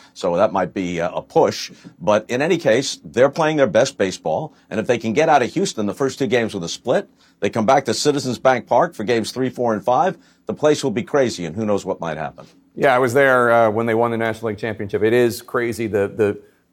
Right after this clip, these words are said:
Speaker 2: the city of Philadelphia <laughs> becomes a player on the team. On paper,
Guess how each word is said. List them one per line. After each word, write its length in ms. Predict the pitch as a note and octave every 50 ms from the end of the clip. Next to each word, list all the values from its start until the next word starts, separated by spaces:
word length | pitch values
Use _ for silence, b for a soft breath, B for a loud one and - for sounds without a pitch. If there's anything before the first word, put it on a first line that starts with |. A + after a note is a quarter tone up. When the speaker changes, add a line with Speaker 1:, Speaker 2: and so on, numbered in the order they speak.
| _ -
Speaker 2:
the 80 | B2+
city 340 | - - - E3+ D#3 D3+ D3
of 140 | C3 A#2+ -
Philadelphia 640 | - D3 C3 B2+ A#2 C3+ - C3+ A#2 - - E3+ C#3+
<laughs> 120 | B2+ D3
becomes 280 | C#3 - D#3 C#3 A#2 G#2
a 60 | A#2+
player 420 | - - - C3+ C3+ C3 B2 A#2+ A2
on 140 | A2+ A2
the 80 | G2+ G2+
team. 420 | G#2 - D3+ C#3 B2+ A#2 G2+ G#2 b b b b b b b b _ -
On 220 | D#3+ F3+ F#3 E3+
paper, 640 | - - G#3+ G#3+ G#3 G3+ G#3 - C3 A#2+ C3 C#3 -